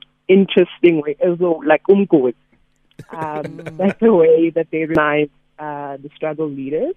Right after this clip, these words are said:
Speaker 2: Sure.
Speaker 1: And I tried to make them individuals and their stories told in a way that, um, they, you would tell a story about your next door neighbor and
Speaker 2: Mm.
Speaker 1: what they did.
Speaker 2: Mm, mm, mm. And, and age, is, is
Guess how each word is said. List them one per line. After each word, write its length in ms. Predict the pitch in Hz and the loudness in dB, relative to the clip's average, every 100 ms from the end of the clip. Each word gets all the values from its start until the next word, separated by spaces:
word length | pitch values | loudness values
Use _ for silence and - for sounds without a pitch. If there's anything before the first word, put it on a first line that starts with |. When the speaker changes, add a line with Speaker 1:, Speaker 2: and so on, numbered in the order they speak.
| _ | _
Speaker 2:
Sure. 260 | - 123 - | -12 -12 -10
Speaker 1:
And 140 | 160 | -6
I 100 | 147 | -4
tried 460 | - - 156 156 147 _ _ _ | -6 -10 -6 -6 -6 _ _ _
to 140 | 185 170 | -8 -6
make 260 | 143 147 143 - | -4 -6 -6 -4
them 260 | 156 147 143 | -2 -2 -4
individuals 880 | 156 151 139 156 151 160 135 160 240 - | -6 -4 -6 -6 -6 -4 -4 -4 -6 -6
and 160 | 156 | -4
their 120 | 147 147 | -2 -4
stories 380 | - 160 156 160 - - | -2 -2 -2 -4 -10 -4
told 260 | 160 156 | -2 -2
in 100 | 151 | -2
a 80 | 151 | 0
way 300 | 139 135 143 | 0 2 0
that, 200 | 135 - _ _ _ _ - | 0 -4 _ _ _ _ -2
um, 440 | 156 147 143 139 _ | 0 0 0 -4 _
they, 220 | - 156 147 | 0 2 2
you 140 | 156 | -2
would 160 | 147 - | -2 -2
tell 200 | - 156 | 0 0
a 80 | 156 | 0
story 280 | - 151 147 | -2 -2 0
about 380 | 139 131 135 131 _ _ _ _ | 0 0 0 -2 _ _ _ _
your 160 | 160 139 | -2 0
next 300 | 131 139 - | 2 -2 0
door 140 | 147 | 0
neighbor 360 | 127 127 131 117 - | 2 0 0 -2 -2
and 140 | 127 | -4
Speaker 2:
Mm. 20 | |
Speaker 1:
what 180 | 117 131 - | -2 -2 0
they 160 | 135 | -2
did. 220 | 127 110 - _ | -2 -8 -18 _
Speaker 2:
Mm, 220 | 117 117 | -16 -14
mm, 240 | 98 135 135 | -12 -14 -12
mm. 200 | 147 113 _ _ - | -12 -14 _ _ -10
And, 160 | 165 170 | -8 -6
and 120 | 180 | -6
age, 360 | 220 277 226 139 | -4 -4 -6 -8
is, 160 | 180 | -10
is 180 | 180 170 | -8 -12